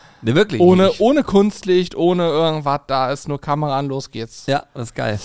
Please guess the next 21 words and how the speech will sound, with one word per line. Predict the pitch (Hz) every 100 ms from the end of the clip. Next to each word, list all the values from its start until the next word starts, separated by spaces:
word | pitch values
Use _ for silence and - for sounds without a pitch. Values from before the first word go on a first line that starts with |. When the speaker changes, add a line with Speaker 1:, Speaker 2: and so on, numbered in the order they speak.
| -
Speaker 1:
macht | -
richtig | 123
Speaker 2:
Ja. | 127
Speaker 1:
Spaß. | 104 104 - _ _ - - - -
Jetzt | 131
wird | 143 135
das | 131
auch | 127
im, | 127
im | 131
Herbst | 131 147 -
wird | 107
das |
auch | 95 104
richtig | 101 101
spannend. | - 101
Speaker 2:
Hm. | 139 135 143 - _ _
Und | 147 147
Gewächshaus | 143 165 - 165
mir | 170 160
übrigens, | 160 156 160 151 -